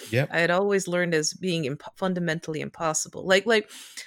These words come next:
Speaker 2: uh, like, the retail experience in Asia is so vastly different than what you are primed
Speaker 1: Exactly.
Speaker 2: to expect in America.
Speaker 1: Yep.
Speaker 2: Like, in Korea,
Speaker 1: Yep.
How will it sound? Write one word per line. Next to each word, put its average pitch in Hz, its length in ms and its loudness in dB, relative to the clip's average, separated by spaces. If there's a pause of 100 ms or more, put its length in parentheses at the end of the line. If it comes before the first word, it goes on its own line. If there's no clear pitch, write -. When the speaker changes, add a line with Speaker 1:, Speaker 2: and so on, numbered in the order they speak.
(200)
Speaker 2:
uh, 214 80 6
like, 233 120 6
the 247 100 4
retail 311 400 4
experience 196 500 0
in 170 100 0
Asia 156 340 0
is 135 160 2
so 202 360 4
vastly 165 400 -2
different 156 440 -4
than 156 180 -6
what 143 240 2
you 151 400 -4
are 90 80 -10
primed 139 140 0
Speaker 1:
Exactly. 139 500 2
Speaker 2:
to 71 40 -2
expect - 440 -4
in 147 100 -6
America. 135 360 -4
Speaker 1:
Yep. 135 60 -4
Speaker 2:
Like, 170 160 0
in 214 140 0
Korea, 226 300 0
Speaker 1:
Yep. 220 120 0